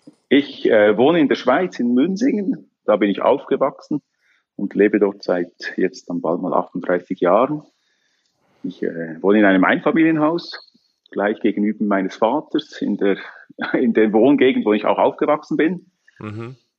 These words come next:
Speaker 1: Und wo auch die ganze Parcours-Szene außerhalb von Frankreich hier in der Schweiz entstanden ist. Und mein Office, das habe ich in Bern. Da habe ich eine Dachwohnung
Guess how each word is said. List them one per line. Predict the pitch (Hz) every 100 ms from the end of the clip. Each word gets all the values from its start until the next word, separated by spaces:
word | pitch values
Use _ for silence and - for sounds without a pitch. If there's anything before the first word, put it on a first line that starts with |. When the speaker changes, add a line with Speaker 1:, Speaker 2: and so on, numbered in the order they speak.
| _
Speaker 1:
Und | - 92
wo | 92
auch | 92 92
die | 95
ganze | 92 101 110 -
Parcours-Szene | 95 - 127 135 - 117 113 113
außerhalb | 104 113 - 101
von | - 92
Frankreich | 92 98 - 95 95
hier | - 98
in | 92
der |
Schweiz | - 87 95
entstanden | - - - 226 - 240 -
ist. | _ _ _ _ _ _ _ _ -
Und | 90 90
mein | 87 92
Office, | 120 156 - 175 - -
das | 123
habe | 110 110
ich | -
in | 90
Bern. | 98 120 156 156 - _ _ _ _ _ _ _ _ _ -
Da | -
habe | 92 92 87
ich | - -
eine | 85 82
Dachwohnung | 82 98 - 113 117 120 120 123 127 -